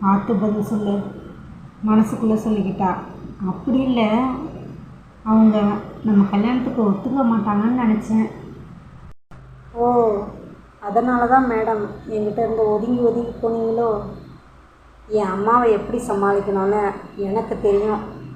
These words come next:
இப்போ நீ வா." கௌதம்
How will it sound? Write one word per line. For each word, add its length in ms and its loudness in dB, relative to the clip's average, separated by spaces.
இப்போ 640 2
நீ 180 -2
வா." 240 4
கௌதம் 480 4